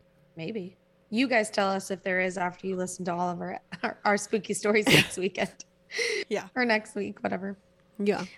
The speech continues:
Speaker 1: Okay, this one's been my favorite. Um, or I, I love this topic because I think it's so interesting, but it's deja vu.
Speaker 2: Mm-hmm.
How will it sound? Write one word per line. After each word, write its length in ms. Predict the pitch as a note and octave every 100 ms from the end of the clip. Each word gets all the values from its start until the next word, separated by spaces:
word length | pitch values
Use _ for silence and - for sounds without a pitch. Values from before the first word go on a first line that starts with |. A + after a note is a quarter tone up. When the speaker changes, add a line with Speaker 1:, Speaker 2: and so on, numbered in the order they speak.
| -
Speaker 1:
Okay, 240 | - A#3+
this 280 | G3 B3 C#4+
one's 180 | F4+ F4+
been 140 | C4
my 160 | A#3+ A3+
favorite. 520 | - G3 F#3 - - _ _ _
Um, 340 | F#3+ G3 F3 E3
or 120 | A3
I, 180 | A3 A#3+
I 180 | - A3+
love 360 | A3+ G#3+ G3+ F#3+
this 220 | F#3+ -
topic 460 | - E3+ F#3 F3 -
because 280 | - F#3 F#3
I 80 |
think 200 | F3+ F3
it's 160 | F3 -
so 160 | F#3+ F3+
interesting, 600 | F#3 - - E3+ F3+ F3
but 300 | G3+ F#3 -
it's 260 | F#3+ F#3+ -
deja 500 | F3+ G3 F#3+ F#3 F3+
vu. 300 | F3 F3 D#3
Speaker 2:
Mm-hmm. 400 | G#3 F#3+ F3 E3